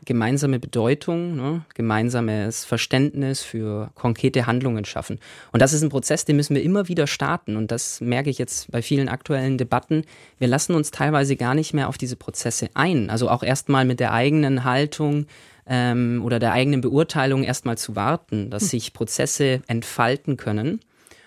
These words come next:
Speaker 1: Und das gucken wir uns an, ne, wie das bei Organisationen, wie man das denken kann. Und ich glaube, es ist eine große Herausforderung auch für Führungskräfte, ne? Also kultu-, äh, internationale Teams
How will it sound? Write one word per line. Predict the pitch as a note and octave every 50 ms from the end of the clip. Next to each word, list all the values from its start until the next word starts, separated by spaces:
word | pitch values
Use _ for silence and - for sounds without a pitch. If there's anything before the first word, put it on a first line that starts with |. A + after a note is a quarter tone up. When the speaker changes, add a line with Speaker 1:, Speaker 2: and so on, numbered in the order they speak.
| _ _
Speaker 1:
Und | B2 B2
das | C3 C3+ -
gucken | - E3 D#3 D#3 C3
wir | C3 C#3+ C#3+
uns | C3+ -
an, | B2 B2+ C#3 C#3+
ne, | B2+ A#2+ B2 A#2+
wie |
das | A#2+ C3 B2
bei | - A#2+ A2
Organisationen, | A2 A#2+ B2 A#2+ A#2 A2 A2+ A2 - - C3+ B2+ C3+ C#3 C#3 C3
wie | A#2 A#2
man | A#2 A2+ A2+
das | A2 A2 -
denken | - A#2+ A#2+ C3+ - D#3 C#3+
kann. | C3+ - C3+ C#3 C3+ C#3 - - - - -
Und | - B2 A#2+
ich | A#2+
glaube, | - B2+ A#2+ B2
es | A#2+
ist | -
eine | B2
große | - - A#2 C3 - - C#3+ B2 A#2 B2 C3+ - _ _
Herausforderung | - A#2 A2+ A#2 B2+ - - D3 C3+ C3 B2 A#2
auch | G#2+ A2 -
für | - - A#2+
Führungskräfte, | - - B2+ C3 D#3 F3+ - - - - A2+ A2 - - - G#2
ne? | G#2 G#2 C3 F3 E3+ - _ _ - - - -
Also | - A2 A#2
kultu-, | A2 - C#3 D3 D3 D3+ C3+ -
äh, | B2 B2 A#2+ A#2+
internationale | - C#3+ C#3+ D3+ C3+ C3 - - B2 A#2 A2+ A#2+ A#2+ A#2+
Teams | - - - C3+ C3 C#3+ D#3 D#3 - - - -